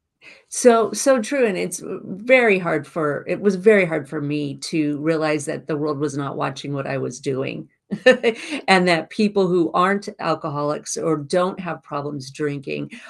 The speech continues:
are not very concerned if I order a Diet Coke or a club soda. Um, they don't care. <laughs> And the people who do care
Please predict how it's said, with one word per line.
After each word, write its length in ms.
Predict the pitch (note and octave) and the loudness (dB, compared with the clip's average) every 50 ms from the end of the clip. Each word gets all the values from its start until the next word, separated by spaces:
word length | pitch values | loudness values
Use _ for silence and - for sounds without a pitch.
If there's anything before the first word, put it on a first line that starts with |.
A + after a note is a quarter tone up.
| - - - | -12 -4 -2
are 120 | G3 F#3 | 0 0
not 340 | F3+ F3 F#3 G#3+ A3+ - G#3+ | 2 0 0 -2 -2 -4 -2
very 240 | F3+ F3+ F#3 F#3 E3+ | -2 0 0 -2 -4
concerned 560 | E3+ - D#3 D3+ - - F3+ F3 F3 E3 D#3 | -4 -4 -4 -4 -4 -4 -4 -2 -2 -2 -2
if 140 | D#3 D#3 - | -2 -4 -4
I 120 | D3+ D3+ | -4 -2
order 280 | D3+ D3+ D3+ C#3+ D3 D3 | -2 -2 -2 -2 -2 -2
a 80 | C#3 | -2
Diet 420 | C#3 C3+ C#3+ C#3+ C#3+ C#3 C#3 - _ | -4 -4 -4 -4 -4 -4 -6 -8 _
Coke 320 | - E3 D3 D3 - - - | -4 -2 -2 -2 -4 -6 -8
or 200 | - E3 D3 C#3+ | -4 -4 -2 -2
a 60 | C#3 | -4
club 320 | C#3 - - D3 C#3+ C3+ C3+ | -6 -6 -4 -4 -4 -4 -6
soda. 480 | - - D3 C3+ C3+ C#3 C#3+ D3 C#3+ _ _ _ - - _ - | -4 -2 -2 0 0 -2 -2 -4 -6 _ _ _ -20 -18 _ -4
Um, 320 | E3+ D#3+ D#3 D3+ D3+ D#3 D#3+ | -2 0 0 0 -2 -2 2
they 200 | D#3 F#3 F#3 F#3+ | 4 4 4 4
don't 460 | F3 D#3+ D3 - F3+ F3 F3+ - - | 2 0 -2 -2 -2 -2 -2 -6 -8
care. 560 | - - - - E3 G3+ A3 - - - - _ _ _ - | -14 -14 -8 -4 -2 -2 0 -2 -2 -4 -8 _ _ _ -2
<laughs> 0 | G#3 A#3 - - A#3+ B3 - A#3+ G#3+ G3 - - - | -2 0 4 2 2 2 2 -2 -2 -2 -4 -6 -4
And 320 | - F#3 E3+ E3+ E3+ D#3+ - - - - - - | -2 0 0 0 0 -2 -4 -10 -20 -20 -10 -6
the 60 | - E3+ | -6 -4
people 260 | E3+ F#3+ G3 F#3 F3 | -2 -2 -2 0 0
who 80 | E3 E3 | 0 0
do 260 | D#3 C#3+ F3+ F#3+ F#3+ | 0 0 -2 -2 -2
care 380 | - - F3 F3 E3+ E3 E3 | -4 -2 -2 0 0 -2 -4